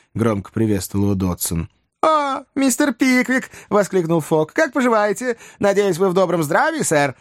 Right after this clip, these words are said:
Ваше лицо сразу показалось мне знакомым», — добавил Фок, с улыбкой придвигая стул и озираясь вокруг. Мистер Пиквик чуть заметно наклонил голову в ответ на эти приветствия и, увидев, что Фок вытащил из кармана связку бумаг,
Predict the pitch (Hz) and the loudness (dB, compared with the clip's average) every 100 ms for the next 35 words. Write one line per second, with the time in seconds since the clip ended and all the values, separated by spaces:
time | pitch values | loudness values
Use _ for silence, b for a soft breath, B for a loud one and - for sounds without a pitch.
0 | b b 147 127 147 156 - 185 262 302 | b b -2 -2 -2 -2 0 -2 -2 -2
1 | 294 277 233 190 202 156 160 - 131 120 | 0 0 0 0 0 0 -2 -2 0 0
2 | 120 120 - _ 107 110 101 95 98 - | 0 -2 -6 _ -2 -2 0 -2 -6 -4
3 | 226 233 - b b - 127 117 131 - | -6 -6 -12 b b -2 0 2 0 -4
4 | 117 101 95 95 90 87 - - 147 147 | -4 -2 0 0 -2 -2 -4 -2 -2 -2
5 | B B 117 104 98 92 90 - 98 - | B B 0 2 0 0 -2 -4 -6 -8
6 | - 55 - - - _ _ _ _ _ | -10 -10 -10 -14 -16 _ _ _ _ _
7 | _ - 143 143 139 - 127 139 123 120 | _ -4 0 2 0 -2 -2 -2 -2 -4
8 | - 123 113 120 113 98 101 98 95 104 | -2 -2 0 0 2 0 0 -2 0 0
9 | 104 101 98 123 156 180 214 - b b | 0 0 0 0 0 -2 -6 -10 b b
10 | - 175 - 185 170 170 160 - 151 147 | -2 -2 0 -2 0 0 0 -2 -2 2
11 | 151 151 139 - 135 131 123 b b b | 2 2 0 -2 0 0 -2 b b b
12 | - 127 131 123 117 - 117 110 - 127 | 0 4 4 2 0 -2 -4 -4 -2 0
13 | 107 104 107 95 - 101 - 107 104 104 | 0 -2 -2 -2 -2 -2 0 0 0 2
14 | 95 90 - 92 85 - 104 120 156 165 | 0 0 -2 -2 -4 -4 -2 0 0 -2
15 | - | -8